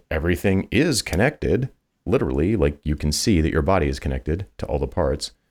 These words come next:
So why is it so far-fetched that there's not some shortcut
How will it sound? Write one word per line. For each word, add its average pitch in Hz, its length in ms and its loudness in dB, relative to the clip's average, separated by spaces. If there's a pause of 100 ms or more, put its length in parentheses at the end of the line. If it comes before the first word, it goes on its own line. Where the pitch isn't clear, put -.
(260)
So - 180 -2
why 80 380 2
is 87 160 4
it 73 100 -2
so 143 340 2
far-fetched 71 800 0
that 69 340 0 (180)
there's 69 420 -2
not 71 300 -2
some 71 640 0 (540)
shortcut - 680 0